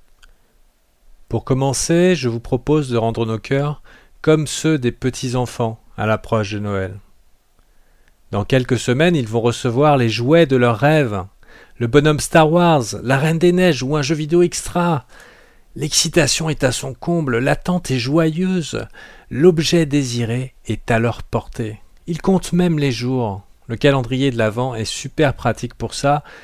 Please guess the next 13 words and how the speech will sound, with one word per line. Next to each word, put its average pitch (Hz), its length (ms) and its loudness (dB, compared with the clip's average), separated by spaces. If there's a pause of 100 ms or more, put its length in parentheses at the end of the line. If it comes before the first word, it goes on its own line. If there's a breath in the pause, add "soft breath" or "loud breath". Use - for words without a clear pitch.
(160 loud breath)
Un 127 100 -4
petit 120 260 -6
chocolat 113 380 -4
tous - 220 -6
les 135 120 0
jours 120 260 -2
en 107 100 -2
attendant 104 340 -4
le 101 100 -4
jour 87 240 -8
J. 98 380 -10 (880 soft breath)
Et 117 160 -2
nous, 113 300 -4